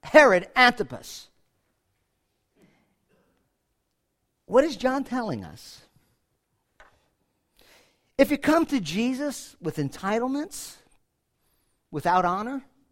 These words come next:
you will not get in. But if you come with him humbly,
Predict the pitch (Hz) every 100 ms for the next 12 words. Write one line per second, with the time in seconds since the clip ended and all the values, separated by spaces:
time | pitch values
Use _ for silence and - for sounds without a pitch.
0 | _ _ _ _ _ _ _ _ _ _
1 | _ _ _ 208 226 254 196 214 233 90
2 | - _ _ _ _ _ _ _ - 180
3 | - 254 254 269 294 302 277 247 220 -
4 | - 294 320 160 98